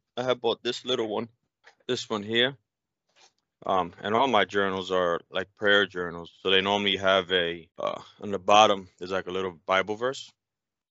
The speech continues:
And this book, every single page ends with the same verse, which is Psalm one eighteen twenty-nine.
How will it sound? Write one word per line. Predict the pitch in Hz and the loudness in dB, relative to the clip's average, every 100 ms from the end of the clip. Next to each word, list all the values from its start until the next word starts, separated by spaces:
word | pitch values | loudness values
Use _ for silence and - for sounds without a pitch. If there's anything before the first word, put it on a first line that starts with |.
| _ _ _ _ - 98 | _ _ _ _ -20 -16
And | 95 | -2
this | 107 - | 0 2
book, | 117 113 | 2 4
every | - 101 107 | 2 -2 -4
single | - 110 101 98 95 92 92 _ _ | -4 -4 -2 2 0 0 -10 _ _
page | 120 123 104 98 - - _ | 4 4 4 -2 -10 -20 _
ends | 113 107 98 | -2 -2 -6
with | - | -14
the | |
same | - 110 101 95 | -2 2 2 0
verse, | 104 117 104 - - _ _ _ - - - _ _ | 0 0 0 -8 -14 _ _ _ -20 -20 -20 _ _
which | 98 - | -10 -6
is | 95 | -4
Psalm | - 110 110 104 | 2 4 4 2
one | 110 113 | 2 2
eighteen | 104 - 113 107 | 0 -2 -4 -4
twenty-nine. | - 113 104 107 113 107 98 95 | -4 -4 -2 0 2 2 -2 -6